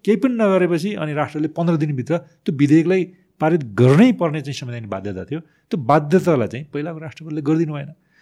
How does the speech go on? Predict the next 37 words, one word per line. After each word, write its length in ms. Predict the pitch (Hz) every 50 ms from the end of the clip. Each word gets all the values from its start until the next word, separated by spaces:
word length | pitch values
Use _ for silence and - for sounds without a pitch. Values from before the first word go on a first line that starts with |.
| _ _ _ -
नगर्दैछ, 520 | 147 180 233 226 247 226 208 240 214 - 220
त्यस 280 | 208 - 190 170 -
विरुद्धमा 360 | 143 135 139 135 113 110 104 98
पनि 180 | - 143 165 160 _ _ _ _ _ _
पन्ध्र 180 | - 180 214 240
दिन 120 | 247 247
हुँदाहुँदै 400 | 208 170 143 160 175 175 180 180
किन 200 | 180 185 185 196
गरेन 200 | 175 175 170 170
भनेर 300 | 170 170 139 139 131 135
परमादेश 400 | 127 127 151 147 156 151 151 147
जारी 240 | 127 131 151 156 170
गरी 100 | 156 156
पाउँ 180 | 147 156 139 123
भनेर 200 | 120 117 113 123
पनि 80 | 143
सुप्रिम 260 | 139 - 147 151 156 143
कोर्टमा 220 | 143 139 131 143
मुद्दा 260 | 139 139 151 131 147
छ 80 | 131 135 147 _ _ _ _ _ _ _ _ _ _ _ _ _ _ _ _ _ _ -
भने 220 | 131 135 135 147 156
एकतर्फ 380 | 135 139 135 - 127 113 113 -
त्यो 80 | - 170
मुद्दा 240 | 165 170 160 165 202
पनि 140 | 160 156 156
भयो। 240 | 135 135 131 135 _ - - - - - _ _ -
अर्को 200 | 156 175 175 226
मुद्दा 280 | 240 226 214 160 180 160
चाहिँ 220 | 110 120 139 170 - _ _ _ _ _ _ _ _ - -
फेरि 260 | 175 202 233 247 247
चाहिँ 240 | 185 196 190 196 196 - _ _ _ _ _ -
राष्ट्रपतिले 640 | 120 139 160 - - - 208 180 202 190 196 202 185
चाहिँ 180 | 202 196 185
पेन्डिङ 420 | 151 - 180 175 175 185 202 202 190
गरेर 260 | 190 180 165 170 160
राख्नुभएको 480 | 151 143 131 123 147 147 147 139 156
अवस्था, 300 | 160 156 123 - 208 208